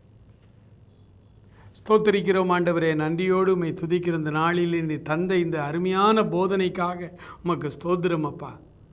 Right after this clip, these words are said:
எங்களை சுற்றிலும் ஆண்டவரை இல்லாதவர்கள், ஏழை எளியவர்கள் உண்டு. அவர்களுக்கு எப்போது நாங்கள் தர்மம் செய்ய எங்களுடைய மனது திறந்திருக்கட்டும். இரக்கம் செய்கிறவனுக்கு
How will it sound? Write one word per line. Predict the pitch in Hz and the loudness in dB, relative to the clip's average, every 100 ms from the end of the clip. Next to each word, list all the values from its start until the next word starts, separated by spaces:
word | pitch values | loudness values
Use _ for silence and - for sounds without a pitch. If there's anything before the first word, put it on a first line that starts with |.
| - - - | -20 -20 -18
எங்களை | - 147 147 | -10 -6 -4
சுற்றிலும் | 143 202 202 - 240 240 220 208 - - - | -2 -4 -2 0 2 4 2 0 -6 -14 -6
ஆண்டவரை | 170 180 175 160 143 135 - - - - - - - 131 139 | -2 0 2 0 -4 -10 -16 -20 -20 -20 -20 -20 -20 -12 -4
இல்லாதவர்கள், | 175 220 233 220 214 202 185 170 165 | 0 6 6 8 6 4 4 4 6
ஏழை | 208 214 185 | 6 6 4
எளியவர்கள் | 170 185 180 160 156 143 | 4 2 0 0 -4 -4
உண்டு. | 147 135 127 - - - - - - - - - - | -6 -10 -14 -20 -20 -20 -20 -20 -20 -20 -20 -20 -12
அவர்களுக்கு | 135 180 190 175 170 | -4 0 0 2 0
எப்போது | - - 202 214 233 240 | 0 2 6 10 10 8
நாங்கள் | 196 170 147 | 4 2 2
தர்மம் | 175 214 240 214 185 | 2 4 2 2 0
செய்ய | 165 160 139 - - - - - - - - - - | -2 -4 -8 -16 -20 -20 -20 -20 -20 -20 -20 -20 -16
எங்களுடைய | 139 135 135 | -8 -6 -2
மனது | 156 202 220 214 214 | 2 4 4 4 2
திறந்திருக்கட்டும். | 208 226 240 214 175 - - - - - - - - - - - | 2 4 4 4 0 -4 -10 -18 -20 -20 -20 -20 -20 -20 -20 -12
இரக்கம் | 139 185 226 226 233 214 - | 0 2 2 0 -4 -2 -4
செய்கிறவனுக்கு | - 190 190 185 175 170 170 165 | -2 0 0 -2 -2 -6 -8 -10